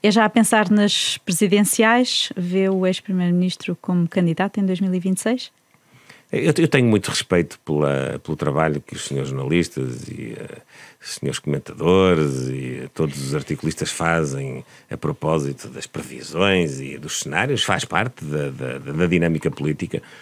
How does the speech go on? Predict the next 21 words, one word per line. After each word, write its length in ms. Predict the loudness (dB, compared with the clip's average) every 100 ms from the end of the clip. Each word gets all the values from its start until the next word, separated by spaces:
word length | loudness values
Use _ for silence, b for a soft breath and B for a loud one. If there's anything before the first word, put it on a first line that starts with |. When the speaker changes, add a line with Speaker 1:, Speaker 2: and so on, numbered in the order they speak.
| B B B -2
Speaker 2:
mas, 460 | 2 4 2 2 0
eh, 720 | 2 2 2 2 2 0 -2
a 40 | -2
presença 460 | 0 0 0 -2
do 80 | -2
doutor 240 | -2 -2
Pedro 180 | -2 -2
Passos 240 | -2 -4 -4
Coelho 200 | -6 -6
na 60 |
festa 200 | -8 -6
do 80 | -4
Pontal, 460 | -4 -2 0 0 -2 b b b -10
eh, 100 | -10
está 220 | -8 -12 -4
completamente 840 | 2 2 4 2 2 2 2 2 -2
dissociada 840 | -4 -6 -6 -2 0 2 2 0
de 120 | -2 -2
qualquer 460 | 2 2 2 2 2
ato 200 | 0 0
eleitoral. 540 | -2 0 -2 -2 -6